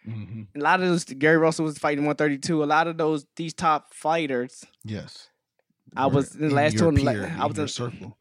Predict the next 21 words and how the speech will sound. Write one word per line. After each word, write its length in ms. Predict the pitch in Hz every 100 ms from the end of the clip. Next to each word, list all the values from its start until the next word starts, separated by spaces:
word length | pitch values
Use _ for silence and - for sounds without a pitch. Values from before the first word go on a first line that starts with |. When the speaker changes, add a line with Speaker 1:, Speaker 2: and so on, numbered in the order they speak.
| -
Speaker 2:
the 100 | 160
last 380 | 156 170 165 151
Olympic 340 | 151 165 165
trials 300 | - 175 160
tournament. 440 | - 175 160 135 113
Errol 160 | 139 139
Spence 580 | - 156 160 - - 110 110
was 120 | 143
Speaker 1:
Yeah. 40 | -
Speaker 2:
the 80 |
one 160 | 143 147
fifty-two. 640 | - 147 151 - 156 147 151 _ - - - -
I 60 | 113
was 160 | 139
the 100 | 135
one 200 | 131 135
oh 180 | 135 135
eight. 280 | 131 139 131 _ _ -
Rasheed 380 | 110 151 143
Speaker 1:
Yeah. 80 | 131
Speaker 2:
Warren, 520 | 139 143 139 135 135